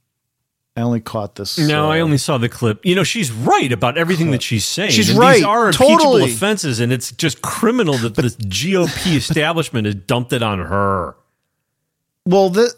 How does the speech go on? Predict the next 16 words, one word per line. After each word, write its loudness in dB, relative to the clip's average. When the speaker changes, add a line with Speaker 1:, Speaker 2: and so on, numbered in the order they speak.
Speaker 1:
and, 2
and, 0
and 0
that's -2
the -2
thing -2
is, -6
is, -6
is -6
that's -4
what -4
I, -2
what -2
I 4
was -2
curious -2